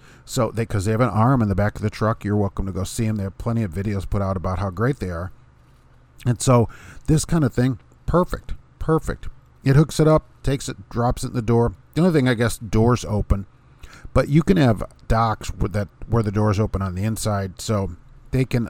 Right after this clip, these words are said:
solve that kind of thing. It just depends. But the truck itself, no problem. The truck, the other thing about the truck, right? What doesn't it do? It doesn't call off sick. It doesn't get the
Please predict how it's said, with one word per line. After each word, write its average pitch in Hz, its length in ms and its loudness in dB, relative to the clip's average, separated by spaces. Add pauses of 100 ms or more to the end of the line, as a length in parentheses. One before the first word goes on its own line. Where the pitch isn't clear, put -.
(140)
solve 117 380 2
that 113 180 0
kind 98 120 -4
of 87 100 -8
thing. 90 200 -8
It 98 80 -6
just 120 180 -4
depends. 107 440 0 (400)
But 131 140 -2
the 101 100 -8
truck 185 320 2
itself, 165 380 -2 (600)
no 110 440 2
problem. 92 540 0 (340)
The 117 80 -2
truck, 160 340 0 (100)
the 107 220 -4
other 175 180 2
thing 147 200 0
about 135 180 0
the 139 80 -4
truck, 139 380 -4
right? 131 240 2 (400)
What 147 180 2
doesn't 139 300 0
it 113 100 0
do? 80 240 -4 (920)
It 117 100 -2
doesn't 127 260 6
call 123 220 8
off 120 140 4
sick. 156 420 2 (300)
It 127 120 -4
doesn't 120 260 0
get 120 180 -2
the 101 160 -6